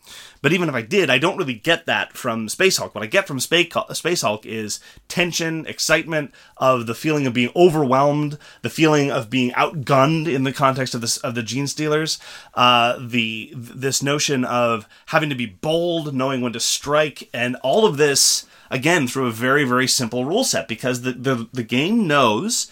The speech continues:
that it can survive on the strength of its rules, and it knows that its rules are evocative of a certain kind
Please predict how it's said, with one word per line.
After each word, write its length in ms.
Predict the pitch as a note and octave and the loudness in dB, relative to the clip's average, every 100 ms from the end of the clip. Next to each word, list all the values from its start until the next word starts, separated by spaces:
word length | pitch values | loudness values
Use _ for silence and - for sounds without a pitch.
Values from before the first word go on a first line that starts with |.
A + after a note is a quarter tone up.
| - - _ | -14 -20 _
that 120 | B2 | -2
it 100 | C3+ | 0
can 140 | D#3 C3+ | -2 -2
survive 480 | C#3+ A2+ A#2 F#3 | -2 -2 0 2
on 80 | G#3 | 2
the 80 | F3 | -2
strength 300 | - D3+ D3 | -4 -6 -6
of 60 | A#2+ | -8
its 160 | - | -8
rules, 280 | G#2+ G#2 A2 | -8 -8 -6
and 140 | A#2+ B2 | -6 -6
it 80 | |
knows 240 | B2+ D3+ F#3 | -2 -2 -2
that 180 | D3 A#2 | -6 -8
its 140 | - | -8
rules 380 | C3 F3 D#3+ C#3+ | -4 -2 -2 -2
are 180 | C3+ C#3 | -2 -2
evocative 760 | A#2+ G#2 B2 C3 C#3 B2+ A#2+ | -2 0 0 0 0 0 0
of 120 | G#2+ | -4
a 60 | A2 | -4
certain 420 | - D3+ - E3 | -2 -2 -4 -6
kind 520 | - B2+ B2 A#2+ A#2 | -8 -2 0 0 -2